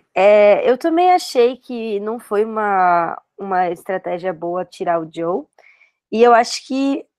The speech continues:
acabou que ficou muito claro no episódio seguinte que não era boa estratégia, né? Porque quem teve essa ideia de tirar o Joe foi o Ron,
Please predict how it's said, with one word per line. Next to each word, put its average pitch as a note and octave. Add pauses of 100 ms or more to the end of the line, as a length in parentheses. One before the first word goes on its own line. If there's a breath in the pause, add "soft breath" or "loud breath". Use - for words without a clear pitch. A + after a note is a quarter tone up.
(140)
acabou B3
que -
ficou -
muito B3
claro A#3+
no B3
episódio A#3+
seguinte A3+
que -
não B3+
era B3
boa A#3+
estratégia, A#3+
né? G3
Porque G3 (420 soft breath)
quem A#3+ (120)
teve A3
essa A3
ideia F#3+
de E3+
tirar F#3+
o F3
Joe F#3+
foi A3
o A#3
Ron, G3+